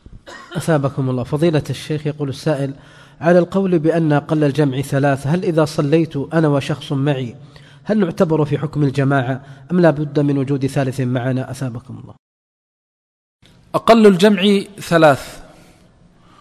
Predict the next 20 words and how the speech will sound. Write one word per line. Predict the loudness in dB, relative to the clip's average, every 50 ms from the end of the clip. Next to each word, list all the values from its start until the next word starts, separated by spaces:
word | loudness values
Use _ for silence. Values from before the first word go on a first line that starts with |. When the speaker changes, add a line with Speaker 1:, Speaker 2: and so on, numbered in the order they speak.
| -20 _ _ -10
Speaker 2:
وكون | -10 -4 0 2 4 6 6
النبي | 6 6 4 4 2 2 2 2 2
صلى | 2 2 0 2 2
الله | 2 4 6 6
عليه | 6 6 4 2 0 0
وسلم | 0 0 0 0 0 0 0 2 0 0 0 -4 -8 -16 -20 -20 -20 -20 -20 -20 -20 -20 _ _ _ _ _ _ _ _ -2
يجعل | 2 4 4 4 4 4 4 4 4 2 0
الرجل | -4 -4 0 4 2 4 4 4 0
مع | 2 2 0 0
الرجل | 0 2 2 2 2 2 0 -2 0
جماعة | 0 0 2 4 4 4 4 2 2 0 -2 -4 -12 -20 -20 -20 -20 -20 -20 -20 -20 _ -20 -20 -20 -20 -10 -2 2
ويجعل | 4 6 6 6 4 4 2 2 2
الاثنين | 2 0 0 -4 -4 -2 -2 0 0 0 0 0 0
جماعة | 2 2 2 4 2 2 2 2 2 0 0 2
لا | 4 4 6 6 6
ينقض | 4 2 0 0 0 0 2
هذا | 4 4 4 4 4
الأصل، | 4 4 2 2 0 -2 -4 -8 -12 -20 -20 -20 -20 _ _ _ _ _ _ _ _ _ -20 _ -20 _ _ 0
لأن | 2 4 4 6 6 6 6
المستثنى | 4 4 4 2 0 0 4 4 4 4 4 2 4 6 6 6 6 4